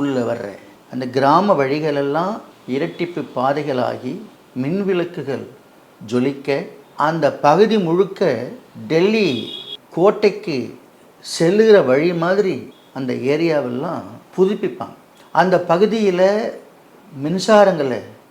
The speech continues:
இருபத்தி நாலு மணி நேரம் கொடுக்குற மாதிரி ஏற்பாடுகளை செய்து, போலீஸ் பாதுகாப்பும்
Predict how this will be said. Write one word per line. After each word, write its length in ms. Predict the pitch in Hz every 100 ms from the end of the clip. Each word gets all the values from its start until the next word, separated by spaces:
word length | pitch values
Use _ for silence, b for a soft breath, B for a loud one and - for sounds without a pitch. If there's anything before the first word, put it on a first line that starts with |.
| 139
இருபத்தி 400 | 165 208 208 196
நாலு 200 | 175 165 156
மணி 160 | 151 143
நேரம் 240 | 151 180 175
கொடுக்குற 340 | 151 - 151 123
மாதிரி 260 | 120 120 98 - - _ - 131
ஏற்பாடுகளை 580 | 139 139 139 127 117 117 -
செய்து, 300 | 110 123 127 151 220 - -
போலீஸ் 440 | 147 180 196 190 - - -
பாதுகாப்பும் 840 | 139 139 160 165 160 156 147 143